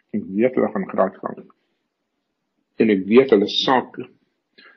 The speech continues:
raak die harte van mense, soos hierdie Zimbabwese student. Ek meen, hierdie kind kry A-simbole vir feitlik alles, jy weet. In haar eerste jaar, dit gebeur weinig vir enige student en vir alle student. Hy het arme omstandighede.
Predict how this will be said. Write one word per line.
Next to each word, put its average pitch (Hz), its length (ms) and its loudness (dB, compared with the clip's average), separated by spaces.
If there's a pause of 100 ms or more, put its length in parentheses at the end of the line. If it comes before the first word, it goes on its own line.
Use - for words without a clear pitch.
(140)
raak 110 240 2
die 101 140 -2
harte - 340 -8
van 110 160 -10
mense, 92 400 -10
soos 101 240 -6
hierdie 92 220 -6
Zimbabwese 95 580 -8
student. - 460 -8 (600)
Ek - 160 -10
meen, 117 140 2
hierdie 123 180 4
kind 123 260 -2 (220)
kry 113 160 2
A-simbole 107 680 -2 (760)
vir 220 160 -10
feitlik - 320 -2
alles, - 400 -6
jy - 160 -6
weet. - 160 -12 (520)
In 110 120 -2
haar - 160 -2
eerste - 280 -4
jaar, 107 400 -2 (120)
dit 110 200 -4
gebeur 107 460 -4 (180)
weinig 104 400 -6 (240)
vir - 200 -4
enige - 240 -4
student 90 400 -10
en - 80 -18
vir - 160 -6
alle 117 120 -4
student. - 400 -12 (320)
Hy - 100 0
het 95 340 -2
arme 196 380 -6
omstandighede. - 680 -10